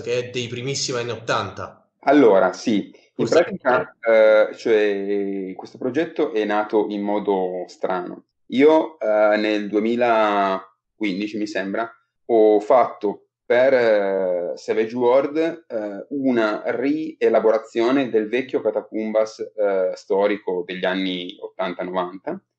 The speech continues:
Speaker 2: eh, con il consenso di uno dei due autori ancora in vita, il Massimo Senzacqua. E dopo questo si è deciso di fare una serie di libro giochi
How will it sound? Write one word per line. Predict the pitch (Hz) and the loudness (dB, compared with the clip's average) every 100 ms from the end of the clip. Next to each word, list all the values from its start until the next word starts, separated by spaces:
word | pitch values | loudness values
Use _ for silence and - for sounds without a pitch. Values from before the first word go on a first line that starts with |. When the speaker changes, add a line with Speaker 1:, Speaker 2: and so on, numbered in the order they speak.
| _ _ | _ _
Speaker 2:
eh, | 101 92 90 85 - | 0 2 2 0 -4
con | - 110 | -2 0
il | 107 101 | 2 0
consenso | 107 - 104 104 104 113 104 - | -4 -2 -2 -2 -2 -2 -2 -4
di | 113 101 | -12 -8
uno | 101 104 107 101 | -4 -2 -2 -2
dei | 98 95 | -4 -6
due | 98 101 _ 98 98 95 90 - | -8 -10 _ 0 2 2 0 0
autori | 98 95 - 95 95 92 92 90 87 | -2 -4 -2 0 0 0 -4 -6 -10
ancora | 95 90 - 92 92 87 87 82 - | -10 -10 -4 -2 0 -2 -6 -12 -10
in | 95 | -8
vita, | 92 95 - - - | -6 -6 -4 -4 -4
il | - | -4
Massimo | 98 98 98 | -2 -2 -2
Senzacqua. | - 98 - - - - _ _ _ | -4 -2 -2 -2 -6 -6 _ _ _
E | 160 - - - _ _ | 4 4 0 -14 _ _
dopo | _ 120 160 185 | _ 0 2 4
questo | 165 127 127 - 170 175 - | 6 4 4 4 4 4 -2
si | - - | -14 -4
è | |
deciso | 117 131 139 110 | -2 0 0 0
di | 107 | -2
fare | 113 131 107 101 101 | -2 2 4 2 0
una | 113 120 | -2 -2
serie | 127 151 123 107 101 98 - _ | 0 2 4 2 0 -4 -8 _
di | - 110 | -8 -4
libro | 127 135 | -2 0
giochi | 127 113 101 - 147 147 | 0 0 0 -2 -4 -4